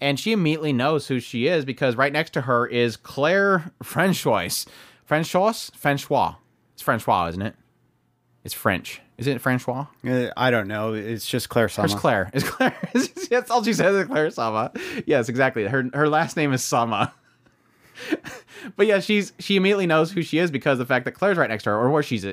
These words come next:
Speaker 1: as it is anyways.
Speaker 2: I take it
Speaker 1: Um,
Speaker 2: back. I took, I watched four episodes.
Speaker 1: Really? Uh,
Speaker 2: Yeah.
Speaker 1: but yeah, she, she immediately is in, is like, "Wow, Claire's right next to me," because she absolutely loves Claire, which Claire is the villainess of the story itself. So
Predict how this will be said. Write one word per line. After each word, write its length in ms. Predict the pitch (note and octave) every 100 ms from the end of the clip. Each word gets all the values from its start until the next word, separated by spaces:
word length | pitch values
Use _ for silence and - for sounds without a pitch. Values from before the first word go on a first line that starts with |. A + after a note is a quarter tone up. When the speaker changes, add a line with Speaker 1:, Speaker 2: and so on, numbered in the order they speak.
| -
Speaker 1:
as 220 | G#2 G2
it 140 | G2+ -
is 160 | G#2+ G2
anyways. 380 | F#2 F#2 F2+ - -
Speaker 2:
I 100 | G#2+
take 120 | G2
it 40 | F#2+
Speaker 1:
Um, 60 |
Speaker 2:
back. 200 | A#2 A2
I 40 | G#2+
took, 220 | C#3 B2+ -
I 100 | A#2+
watched 240 | A2+ A2+
four 220 | - A2+
episodes. 400 | G#2+ - G#2+ G2 - _ -
Speaker 1:
Really? 600 | C3 D#4+ G#4+ G4 F2+ -
Uh, 240 | B2 B2+ B2
Speaker 2:
Yeah. 20 |
Speaker 1:
but 80 | A2
yeah, 140 | D#3+ G2+
she, 280 | - E3 D3+
she 200 | - E3+
immediately 480 | D3 B2+ A#2+ B2
is 120 | A2+ A2
in, 160 | G#2+ -
is 320 | A2 G2+ - -
like, 300 | G#2 G2 -
"Wow, 420 | C#3+ B2 A2+ G#2 - _ -
Claire's 240 | C3+ B2+
right 140 | B2+
next 160 | A#2 A2+
to 80 | A#2
me," 80 | G#2
because 280 | G#2 B2
she 280 | - - E3 -
absolutely 500 | A2 G#2 - F2 G2+
loves 500 | A2+ D#3+ G2+ - - -
Claire, 340 | F#2+ D#2+ - _ -
which 160 | A#2
Claire 260 | - D#3 A2+
is 140 | G2
the 180 | G2 F2+
villainess 400 | F2 F#2+ F2 E2+
of 60 | E2+
the 80 |
story 320 | E2+ - F2 E2
itself. 360 | - E2+ D2+
So 260 | - F2+ E2+